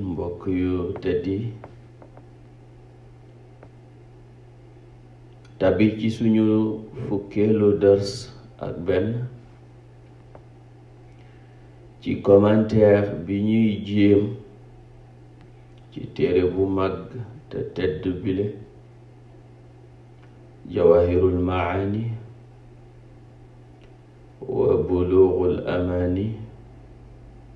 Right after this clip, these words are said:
fi faydi Sayyidi Abil Abbas Tijani, radiyallahu ta'ala anhu wa ardaahu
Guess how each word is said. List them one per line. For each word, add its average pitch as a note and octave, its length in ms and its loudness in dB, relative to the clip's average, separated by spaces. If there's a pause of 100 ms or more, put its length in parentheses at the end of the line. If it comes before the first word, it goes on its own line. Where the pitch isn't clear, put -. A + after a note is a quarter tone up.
(1700)
fi - 300 -4
faydi - 840 -2
Sayyidi F2 760 -4
Abil F2 340 -4
Abbas - 540 -4 (200)
Tijani, - 580 -8 (640)
radiyallahu - 800 -8
ta'ala - 380 -12
anhu - 1080 -16
wa - 160 -4
ardaahu - 600 -4